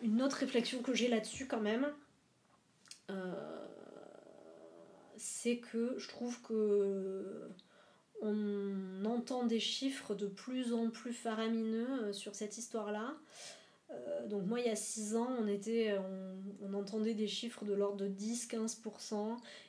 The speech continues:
et puis on a commencé à entendre des chiffres de l'ordre de vingt pour cent,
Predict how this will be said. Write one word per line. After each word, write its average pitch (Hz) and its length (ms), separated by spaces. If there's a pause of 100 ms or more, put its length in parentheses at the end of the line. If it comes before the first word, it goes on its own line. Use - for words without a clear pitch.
et 214 60
puis 226 100
on 214 80
a 202 80
commencé 202 320
à 208 100
entendre 202 320
des 202 140
chiffres 214 420
de 196 100
l'ordre 196 320
de 175 100
vingt 196 280
pour 240 220
cent, 254 240